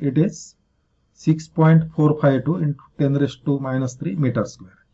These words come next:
Similarly, converting this D, which is given in inches,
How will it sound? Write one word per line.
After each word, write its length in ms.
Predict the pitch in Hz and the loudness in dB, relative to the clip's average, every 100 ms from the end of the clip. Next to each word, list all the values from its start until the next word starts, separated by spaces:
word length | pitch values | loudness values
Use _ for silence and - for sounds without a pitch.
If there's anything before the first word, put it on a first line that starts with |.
| _ _ _ _ | _ _ _ _
Similarly, 540 | - 139 151 151 151 | -4 2 4 4 2
converting 540 | 135 143 156 165 160 | 2 4 4 6 6
this 240 | 156 160 - | 6 4 0
D, 500 | 139 120 147 143 - - _ | -4 2 4 4 0 -12 _
which 180 | - 135 | -8 -4
is 140 | 147 135 | -4 -2
given 300 | 143 147 147 | 0 2 2
in 160 | 156 | 2
inches, 680 | 147 143 147 139 185 - | 4 4 4 2 -2 -4